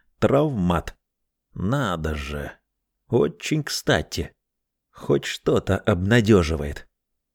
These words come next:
Тем временем старик жестом фокусника стал доставать из воздуха довольно странные приспособления, отчасти напоминающие чертёжные инструменты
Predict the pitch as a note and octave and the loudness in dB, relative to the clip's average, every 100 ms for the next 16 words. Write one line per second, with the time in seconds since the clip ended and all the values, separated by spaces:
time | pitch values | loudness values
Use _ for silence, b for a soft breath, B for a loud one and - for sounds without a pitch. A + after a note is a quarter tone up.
0 | - - E3 A2+ D3 D3 B2+ A#2+ G#2 - | -2 0 2 4 4 4 2 2 2 2
1 | G#2+ D3+ F3+ - - G#2+ G2 D#3+ - C#3 | 4 4 2 0 -6 -2 2 2 4 2
2 | A2 F3+ F3 D#3 - D#3+ D#3+ - B - | 4 4 4 4 2 4 4 4 B -6
3 | - E3 C3+ C3 - A#2 C#3+ C3+ A2+ F#2 | 2 2 4 2 4 4 4 4 2 4
4 | G#2 D#3 B2 - G#2+ - B - G#2+ C3+ | 4 6 6 6 4 2 B 0 4 6
5 | F3 D#3 C3+ - D3+ D#3 D3 D3 C#3+ C#3+ | 4 4 2 2 2 4 2 2 2 2
6 | - C#3 D#3 D3 A#2 F2 E2 D2+ - _ | 2 2 4 6 6 6 2 -4 -8 _
7 | _ F#2 F2+ - D3 C3+ - G#2 B B | _ -2 -2 2 2 2 2 0 B B
8 | A2 A#2+ A#2 A#2+ D3+ B2+ - B2 A2+ C3 | 2 4 6 4 4 2 2 -2 2 0
9 | - - C3 G2+ A2+ A#2+ A#2 - A2 D3 | 2 6 4 6 2 2 0 2 2 4
10 | D#3+ - | 4 6